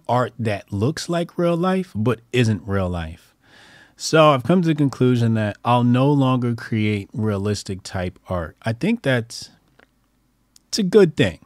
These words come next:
It's a good thing. I, I, I, I'm now against making realistic art and fake people. I think that's,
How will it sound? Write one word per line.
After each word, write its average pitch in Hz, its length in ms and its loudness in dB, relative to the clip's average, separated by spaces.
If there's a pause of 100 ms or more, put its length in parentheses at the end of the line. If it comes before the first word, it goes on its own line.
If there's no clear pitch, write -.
(180)
It's 139 140 -8
a 151 40 -4
good 147 200 0
thing. 95 100 -6
I, 113 140 -6
I, 131 360 -2
I, 135 240 -2
I'm 156 220 0
now 160 300 2
against 117 640 -2
making 104 460 -2
realistic 101 540 -4
art 87 300 -4 (580)
and 92 160 -2
fake 107 360 -2
people. 92 420 -4
I 104 120 -8
think 202 280 -6
that's, - 460 -8